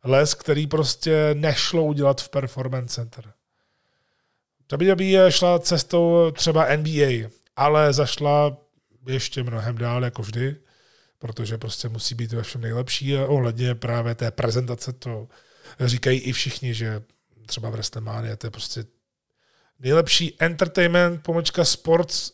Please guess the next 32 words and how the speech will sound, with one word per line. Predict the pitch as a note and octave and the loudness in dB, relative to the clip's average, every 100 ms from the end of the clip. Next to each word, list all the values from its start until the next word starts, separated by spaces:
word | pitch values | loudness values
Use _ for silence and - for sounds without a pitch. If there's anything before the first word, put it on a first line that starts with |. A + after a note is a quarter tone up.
| - | -10
entertainment, | D#3 F3 F3 F3 E3+ D#3+ | -6 -4 0 0 0 0
pomlčka | E3+ F3 - E3+ | -2 -2 -4 -4
sports, | - F3 E3+ D#3 - - - - - _ - | -2 2 2 0 -8 -14 -20 -20 -20 _ -6
prezentace | C3+ D#3 D#3+ D#3 D#3 E3+ D3 | 0 2 2 2 2 4 4
vůbec. | B2+ G#3+ G3 A2+ - - - | 2 2 2 0 -4 -8 -10
Prostě | C#3 B2+ - - E3 D#3+ D#3 C#3+ | -8 -4 -4 2 2 4 0 -2
vedle | B2 D#3 F3 | 0 2 2
Oscarů | C#3+ - - C#3+ C3+ C3 C3 - | 2 0 2 2 2 -2 -6 -12
se | - - C3 | -12 -10 -6
právě | C3 C3 C3 C#3 C3 - - _ - | -4 -2 -2 -2 -4 -8 -20 _ 2
prezentace | D#3+ D3+ G3+ F#3 E3+ D#3+ | 4 4 2 2 0 2
W | D#3 D#3 E3+ | 2 4 2
W | D#3+ D#3+ | 2 2
E | C#3+ | 2
live | C3+ D3+ - | 2 0 -4
shows, | C3+ A2+ C3 - | -4 -6 -8 -12
a | - | -8
teď | C3+ | -4
nemyslím | C#3 C3 C#3 | -2 -4 -4
house | A2+ C3 B2 | -4 -4 -4
shows, | C3 B2 | -6 -6
ale | B2 C#3 C3 | -4 -4 -2
live | C#3 | -4
shows, | - C3 A2+ - _ _ _ _ _ _ _ _ | -6 -10 -14 -18 _ _ _ _ _ _ _ _
tak | B2 - | -10 -6
se | C3+ B2 | -4 -4
obecně | A#2+ B2+ - B2+ | -2 -2 -2 -4
považuje | B2+ B2+ A#2 B2 | -2 -2 0 0
ve | A#2+ | -2
světě | - B2 A#2 B2 | -4 -6 -4 -4
za | A2+ A#2+ A#2 - - | -4 -4 -6 -8 2
top. | E3+ E3+ | 2 2